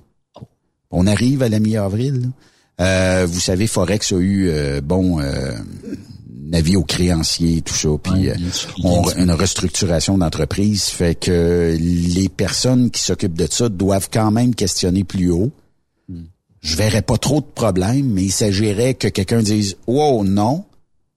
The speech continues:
Speaker 2: Euh, puis, euh, on, on
Speaker 1: Ça
Speaker 2: est battu.
Speaker 1: représente combien de places, pour le fun, Benoît ?
Speaker 2: Et misère. Sans joke, là. C'est illimité en nombre de places.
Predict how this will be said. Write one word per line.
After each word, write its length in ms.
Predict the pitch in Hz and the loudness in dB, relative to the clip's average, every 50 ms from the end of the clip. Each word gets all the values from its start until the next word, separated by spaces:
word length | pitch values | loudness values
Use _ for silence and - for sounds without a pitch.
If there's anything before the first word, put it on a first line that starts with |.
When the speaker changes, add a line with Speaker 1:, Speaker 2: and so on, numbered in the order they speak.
| _ _ _ _ _ _ _ _ _ _ _ _ - 92 | _ _ _ _ _ _ _ _ _ _ _ _ -4 -2
Speaker 2:
Euh, 220 | 92 87 87 85 | 0 2 2 0
puis, 420 | 71 - 87 87 82 82 82 80 78 | 0 -2 -2 0 0 2 2 2 2
euh, 800 | 76 73 71 71 69 69 67 69 67 69 67 64 62 64 57 50 | 2 0 0 0 -2 -2 -4 -4 -4 -4 -4 -4 -4 -6 -6 -4
on, 360 | 65 67 71 71 65 62 73 | -4 -2 -2 -2 -2 0 0
on 60 | 80 87 | 2 2
Speaker 1:
Ça 100 | 95 - | 2 2
Speaker 2:
est 20 | |
battu. 60 | 156 78 156 | 2 2 2
Speaker 1:
représente 240 | 147 131 175 175 - - | 2 2 0 0 0 0
combien 300 | 147 147 131 139 143 139 | 0 2 2 4 2 2
de 40 | - | 0
places, 340 | - 147 180 190 - - 156 127 | 0 0 0 0 0 -2 -4 -2
pour 100 | 135 131 | 0 2
le 120 | 123 117 | 2 2
fun, 140 | - 156 170 | 2 0 0
Benoît ? 320 | 170 139 120 127 139 156 160 143 - | 2 2 2 2 2 0 -2 -4 -6
Speaker 2:
Et 100 | 87 82 | -6 -4
misère. 380 | 82 78 76 69 67 - 58 - - - | -2 -2 -2 -4 -4 -6 -8 -10 -12 -10
Sans 240 | - - - 92 85 | -8 -2 0 0 0
joke, 300 | 73 87 101 120 117 - | 2 2 0 0 0 -2
là. 80 | 104 101 107 113 - _ _ _ _ _ _ _ _ _ _ _ _ | 0 0 0 -2 -4 _ _ _ _ _ _ _ _ _ _ _ _
C'est 320 | - - - - 87 - - | -6 -4 -2 -2 -2 0 2
illimité 680 | 113 110 110 113 113 104 101 92 - - 107 101 92 | 2 4 4 4 4 4 2 0 0 0 0 2 2
en 120 | 78 73 73 | 2 2 2
nombre 200 | 76 82 78 78 | 2 2 0 0
de 80 | 71 69 | -2 -2
places. 480 | - - - - - - - - - | -4 -6 -10 -8 -8 -8 -8 -8 -10